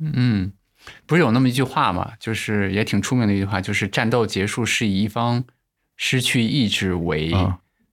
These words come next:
Speaker 1: 最终的结束”。
Speaker 2: 克劳塞维茨战争论。
Speaker 1: 对吧？
Speaker 2: 对。
Speaker 1: 对，其实你说创业，它如果是一个战争的话，它其实也是这样。而且我说实话，我的观察也是这样。
Speaker 2: 嗯。
Speaker 1: 当然会有很多客观条件了，就是很多公司它最终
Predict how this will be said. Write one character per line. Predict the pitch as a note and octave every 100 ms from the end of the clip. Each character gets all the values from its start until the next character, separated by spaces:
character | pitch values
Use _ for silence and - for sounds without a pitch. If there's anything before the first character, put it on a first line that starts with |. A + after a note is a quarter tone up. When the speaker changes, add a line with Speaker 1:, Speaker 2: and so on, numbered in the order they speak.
| _
Speaker 1:
最 | - G#2+
终 | A2+ G#2+
的 |
结 | G2+ F2+
束”。 | F2+
Speaker 2:
克 | B2
劳 |
塞 | B2 A#2+
维 | A2+
茨 | A2+
战 | G#2+ A2
争 | A2
论。 | A#2 G#2 _
Speaker 1:
对 | - G#2+
吧？ | F2+ -
Speaker 2:
对。 | - G#2
Speaker 1:
对， | - F#2+
其 | - A#2
实 | A#2+ A#2 A#2 A#2 G2+
你 | G2+ G#2
说 | G#2 A#2+
创 | - B2+
业， | A#2+ G#2 - _ _
它 | - A2+
如 | G#2
果 | G#2
是 | G2+ G#2
一 | F#2+
个 | A2 G2+
战 | F#2+ G#2+ G2
争 | G#2+
的 | G#2+
话， | G2+ F#2
它 | A2
其 | - G#2
实 | A#2+
也 | G2+
是 | G2+
这 | G2
样。 | D#2 - _ _ _
而 | -
且 | -
我 | G#2 G#2
说 | F3
实 | F3 A2+
话， | C3+
我 | F#2
的 | F2
观 | A2+ B2+
察 | G2+ F2
也 |
是 | G2 F2+
这 | F2+
样。 | E2+
Speaker 2:
嗯。 | G#2+ - _ _ _ _ _ _ _ _ _
Speaker 1:
当 | D#3+
然 | E3+
会 | E3+
有 | C3
很 | C3+
多 | F2+ G#2
客 | B2
观 | A2+
条 | A#2 F2+
件 | A2 G2
了， | F2+
就 | A2+
是 | G#2
很 | F2+
多 | G2+
公 | A2+
司 | A2+ A2+
它 | G#2+ G#2+
最 | A2+
终 | G2 A2 G#2+